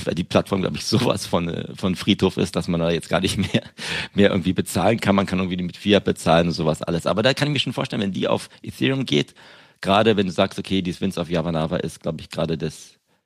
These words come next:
der Grail, oder das am meisten Augen kriegt, dass da dann auch nochmal diese, diese Kollektion nochmal ein bisschen einen Push erfahren könnte. Aber ich fand die, ich fand sie ganz schön, die paar von diesen Korallendingern. Aber es,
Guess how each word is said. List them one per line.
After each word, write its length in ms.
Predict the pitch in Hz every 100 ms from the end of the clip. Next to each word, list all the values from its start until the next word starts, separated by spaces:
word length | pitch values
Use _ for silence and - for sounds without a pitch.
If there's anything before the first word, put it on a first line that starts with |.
| _
der 120 | 92 85
Grail, 340 | 92 92 117
oder 120 | 107
das 220 | 80 82
am 100 | -
meisten 480 | 85 85 - 98 90
Augen 240 | 82 90 95
kriegt, 260 | - -
dass 120 | -
da 180 | - 80
dann 160 | 90 85
auch 80 | 78
nochmal 400 | 78 80 76 - _
diese, 540 | - 82 76 78 71 - _ _ -
diese 180 | 92 90
Kollektion 500 | - 80 - - 76
nochmal 280 | - 67 73
ein 100 | 69
bisschen 360 | - 82 71 - - -
einen 80 | -
Push 240 | - 87 -
erfahren 340 | - - 67
könnte. 300 | - - -
Aber 280 | 82 80 67 - - - - - -
ich 60 | -
fand 180 | 95 87
die, 100 | -
ich 100 | -
fand 160 | 110
sie 60 | 107
ganz 240 | 80 69
schön, 180 | - 71
die 140 | 76 73
paar 240 | - 78
von 160 | - 80
diesen 120 | -
Korallendingern. 560 | - 67 69 71 71
Aber 140 | - 76
es, 160 | -